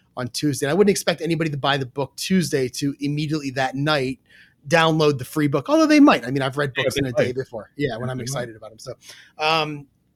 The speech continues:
Speaker 1: Tuesday, tomorrow, I'm supposed to golf, but the, it's gonna be forty-one degrees, potential snow. Happy May, everyone. Um,
Speaker 2: Yeah.
Speaker 1: uh, so
Speaker 2: I told you when, when we picked all those greens for salad over,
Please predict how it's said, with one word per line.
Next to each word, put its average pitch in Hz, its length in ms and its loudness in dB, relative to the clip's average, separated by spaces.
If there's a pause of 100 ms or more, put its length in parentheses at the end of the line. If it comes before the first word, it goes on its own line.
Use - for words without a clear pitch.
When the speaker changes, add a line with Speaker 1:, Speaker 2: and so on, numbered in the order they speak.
Speaker 1:
Tuesday, 247 440 6
tomorrow, 190 440 8
I'm 175 120 6
supposed - 380 2
to 151 60 0
golf, 180 460 2
but 147 140 -6
the, 135 260 -6
it's 139 140 -8
gonna 170 140 0
be 151 80 -2
forty-one 156 540 2
degrees, 139 500 0 (240)
potential 175 400 2
snow. 131 500 0 (220)
Happy 165 280 2
May, 131 280 2
everyone. 117 480 -6 (320)
Um, 131 440 4 (200)
Speaker 2:
Yeah. 139 140 2 (100)
Speaker 1:
uh, 127 240 0 (200)
so 123 400 -2 (220)
Speaker 2:
I 156 80 -2
told 156 260 6
you 135 220 2
when, 139 240 -2
when 135 220 0
we 120 100 -2
picked - 280 0
all 135 100 6
those 120 220 0
greens 139 340 0
for 123 180 -4
salad 135 380 2
over, 123 200 -2